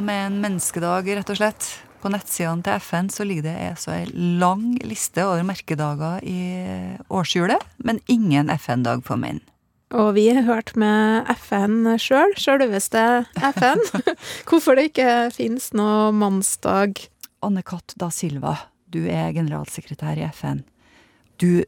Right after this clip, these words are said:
Speaker 1: skal snart ut og, og rake løv i finværet på Nesodden. Ehm, før det så har jeg lyst til å spørre deg, når det finnes en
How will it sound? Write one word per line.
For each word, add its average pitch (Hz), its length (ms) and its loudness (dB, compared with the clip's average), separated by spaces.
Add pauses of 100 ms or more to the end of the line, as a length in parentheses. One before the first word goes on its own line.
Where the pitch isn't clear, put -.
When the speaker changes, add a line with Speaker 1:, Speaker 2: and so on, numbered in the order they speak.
(120)
Speaker 1:
skal - 320 -2
snart - 400 -4
ut - 440 -6
og, 156 680 -4
og 165 160 0
rake 165 300 -4
løv 208 240 0 (100)
i 302 60 -10
finværet 254 540 0
på 269 100 -4
Nesodden. 226 400 2 (680)
Ehm, 208 720 -4 (180)
før 226 280 0
det 240 120 4 (200)
så 254 160 -4
har 240 140 2
jeg 214 80 0
lyst - 180 -6
til 214 80 -4
å 208 60 -6
spørre 180 240 -6
deg, 170 180 -4 (260)
når 202 140 0
det 208 160 -2
finnes 202 400 -6
en 202 140 -2